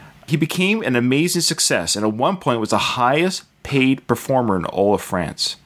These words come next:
He stayed in show business until after World War One, when he retired from the stage to continue life as a baker.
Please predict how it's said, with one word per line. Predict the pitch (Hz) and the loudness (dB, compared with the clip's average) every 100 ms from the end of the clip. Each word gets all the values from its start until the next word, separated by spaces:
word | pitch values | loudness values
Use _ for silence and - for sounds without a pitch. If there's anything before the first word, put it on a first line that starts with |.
| - - - _ _ _ _ _ | -20 -20 -20 _ _ _ _ _
He | 120 | -2
stayed | - 165 170 | 2 2 2
in | 175 | 2
show | - 151 | 2 2
business | 143 147 143 139 | 2 0 0 -2
until | 131 120 | 0 2
after | 85 113 110 | 2 2 0
World | 113 131 147 | 2 2 2
War | 180 | 0
One, | 160 120 110 113 | 0 0 0 0
when | 110 | -2
he | 104 | -2
retired | 92 - 110 113 151 156 | -4 -2 2 2 2 0
from | 151 | -2
the | 151 | -2
stage | - 107 110 | 2 2 2
to | - | -2
continue | 110 - 123 131 | -8 -4 0 0
life | 131 107 104 | 2 0 0
as | 113 | 0
a | 107 | -2
baker. | 92 98 123 82 - | 0 0 0 -4 -10